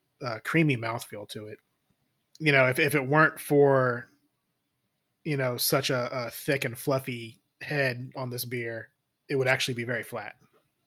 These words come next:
I just wish, I wish that it was a little cooler to where, to where I could enjoy this beer, you know, just a little bit more. It's delicious.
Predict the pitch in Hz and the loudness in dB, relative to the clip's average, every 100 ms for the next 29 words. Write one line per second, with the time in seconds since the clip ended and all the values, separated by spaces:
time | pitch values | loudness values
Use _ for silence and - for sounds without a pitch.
0 | _ - 156 165 147 165 165 - - - | _ 0 2 2 2 4 4 2 -2 -6
1 | - 143 139 160 180 - 151 143 135 120 | -4 -2 2 2 2 -2 -2 -2 -2 -6
2 | 120 127 143 131 - 151 139 143 156 - | -6 -2 -2 -2 -6 -4 -2 -4 -6 -10
3 | _ _ _ _ _ _ _ _ _ - | _ _ _ _ _ _ _ _ _ -10
4 | 143 127 127 127 - 131 139 123 120 117 | -8 -6 -6 -6 -8 -12 -10 -8 -8 -8
5 | 127 120 120 120 120 123 123 120 117 - | -12 -10 -10 -10 -10 -10 -8 -8 -10 -12
6 | 131 117 113 123 - 113 117 123 117 123 | -12 -10 -10 -10 -10 -10 -10 -8 -8 -8
7 | 120 123 123 123 _ _ _ _ _ _ | -8 -10 -10 -12 _ _ _ _ _ _
8 | _ _ _ _ _ - 160 127 143 120 | _ _ _ _ _ 2 2 2 -2 -2
9 | 117 117 113 - | -4 -6 -8 -10